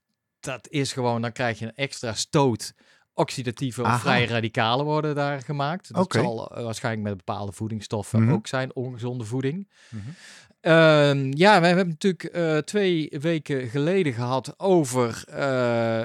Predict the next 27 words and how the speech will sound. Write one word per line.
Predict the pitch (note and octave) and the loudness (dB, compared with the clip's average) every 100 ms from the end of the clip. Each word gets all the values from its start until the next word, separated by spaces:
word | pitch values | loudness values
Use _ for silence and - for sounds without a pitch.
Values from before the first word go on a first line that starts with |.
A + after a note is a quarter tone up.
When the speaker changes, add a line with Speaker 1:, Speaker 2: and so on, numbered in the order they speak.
| A#2+ | -6
Speaker 1:
v-, | - - | -14 -12
eh, | - D#3+ | -10 -10
vuile | - B2 E3+ D#3+ C3 | -8 2 4 6 6
lucht, | C#3 G#3 - | 4 2 -2
hè? | B2+ | 2
Speaker 2:
Ja, | D3 E3+ | 2 2
luchtvervuiling. | C#3 - C3+ C#3 C#3+ D3+ G#3+ G3+ | 0 2 2 6 6 4 0 -4
Speaker 1:
Dus | - C#3 B2+ _ - - | -14 -20 -20 _ -20 0
dat | D#3+ F3 - | 4 4 2
is | D3 C3 | -4 -2
ook | D#3 F#3 | -2 -2
natuurlijk | F#3+ F#3+ F#3 E3+ - | -2 0 0 0 -4
een | - F#3+ C#3+ | -2 0 2
bron | C#3 C#3 E3+ F3 C3 | 2 2 2 2 -2
eigenlijk | - D3+ D#3+ C#3 B2+ | -4 0 0 0 -4
van | - C3 B2+ | -4 -8 -6
oxidatieve, | C#3 C3 C3+ B2 D3 C3+ C3+ B2 | -8 -8 -10 -8 -6 -6 -2 -2
Speaker 2:
Ah, | A#2+ A#2+ A#2 B2+ | -2 -4 -4 -8
Speaker 1:
eh, | |
stoffen. | A#2+ A3 A3+ | -2 -2 0
Speaker 2:
oké, | - | 0
Speaker 1:
Dus | C3 - _ | -2 -4 _
Speaker 2:
oké. | D3+ D3+ - | -2 -2 -6
Speaker 1:
ja, | D3+ A#2+ G#2 _ | 0 0 0 _
je | C3 D3+ | -4 0
moet | F3 - | 0 0
ve-, | F3 D3+ | 0 0